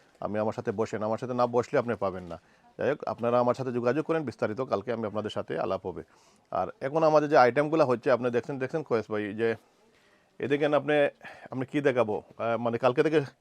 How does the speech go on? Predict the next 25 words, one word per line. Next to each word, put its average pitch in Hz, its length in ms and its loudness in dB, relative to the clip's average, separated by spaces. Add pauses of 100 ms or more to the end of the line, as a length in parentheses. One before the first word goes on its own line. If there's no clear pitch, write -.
(380)
রেডি 123 240 2
হচ্ছে 120 340 -4
এগুলো। 104 240 -4
আমাদের 117 300 -4
তো 147 240 2
জানেন 131 280 0
আপনারা, 135 440 4 (460)
আমরা 143 220 6
যে 143 120 6
সময় 165 260 6
আমরা 156 180 8
স্টক 135 280 2
নিয়ে 151 160 4
যাই 135 200 8
তখন 143 220 0
আপনার 131 280 4
মনে 127 240 2
করেন 127 260 -2 (560)
পাঁচ 120 260 0
ছয় 123 180 2
হাজার 123 320 2 (120)
স্টক 123 300 -2
আমাদের 120 380 -2
মিনিমাম 135 440 0
থাকে, 92 260 -6